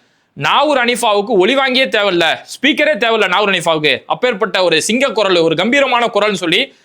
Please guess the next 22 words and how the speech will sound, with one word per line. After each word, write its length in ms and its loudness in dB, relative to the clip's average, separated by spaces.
பெரியார் 320 2
அந்த 220 0
மேடையிலே 320 2
ஒரு 100 2
நினைவு 380 0
பரிசா, 280 2
ஒரு 460 2
ஒரு 160 2
ரூபாய் 220 0
நாணயத்தை 420 0
எடுத்து, 180 0
"என்னோட 220 2
நினைவு 400 0
பரிசா" 200 0
அப்படின்னு 240 -4
சொல்லி 280 -2
ஒரு 180 2
அங்கீகாரம் 440 2
கொடுக்குற 180 2
மாதிரி 200 0
பெரியார் 360 2
கொடுத்திருக்கிறாரு. 480 -4